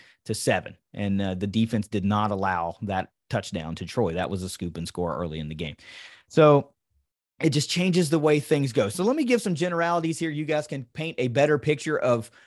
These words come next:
what a more accurate snapshot may be in the last two, three games ish, but this is season averages. We're talking about points per game, points allowed, that type of thing.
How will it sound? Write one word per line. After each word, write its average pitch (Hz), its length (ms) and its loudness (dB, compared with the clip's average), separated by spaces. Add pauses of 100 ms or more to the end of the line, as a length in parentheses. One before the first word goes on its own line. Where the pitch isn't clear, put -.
(200)
what 139 200 0
a 139 80 2
more 143 320 -2
accurate 139 520 -2
snapshot 135 760 0
may 135 280 0
be 135 540 -2 (100)
in 120 180 -4
the 117 80 -4
last 123 280 -2
two, 135 140 -2
three 127 200 -2
games 120 340 4
ish, 147 200 2
but 123 140 -4
this 190 200 0
is 147 80 -6
season 151 420 -2
averages. 147 540 0
We're 135 80 -2
talking 135 260 -2
about 127 280 -2
points 139 200 -4
per 131 140 -6
game, 127 260 -2
points 127 220 -2
allowed, 120 280 0
that 113 120 -2
type 120 180 -4
of 117 80 -10
thing. 175 240 2